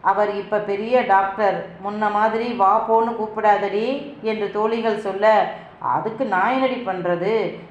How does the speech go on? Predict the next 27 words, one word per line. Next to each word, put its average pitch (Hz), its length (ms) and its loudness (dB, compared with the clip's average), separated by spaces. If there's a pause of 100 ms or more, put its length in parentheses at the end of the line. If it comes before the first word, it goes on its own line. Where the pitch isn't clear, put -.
நான் 214 380 4
சக்தி 202 320 -2
மச்சானையும் 220 600 -2
குணா 202 160 2 (100)
மச்சானையும் 208 600 -2
வா 202 240 6
போ 220 340 2
நீ, 214 260 -4 (320)
நீன்னு 220 300 -4
தான் 262 420 0 (160)
சின்ன 190 300 -2
வயசுல 247 400 4
இருந்து 247 220 -2
சொல்றேன். 196 640 -2
இப்ப 214 240 -4
திடீர்னு 226 600 -4
என்னால 226 340 0
மாத்திக்க 220 460 -2
முடியாது." 190 540 -2 (360)
"ஆமா, 202 300 2 (120)
சொல்லிட்டேன்" 196 600 -4
என்றாள். 196 560 2 (500)
முதல் 311 320 4
நாள் 269 280 4
மிக 214 200 -4
நெருங்கிய 262 540 -2
சொந்தங்கள் 202 680 -2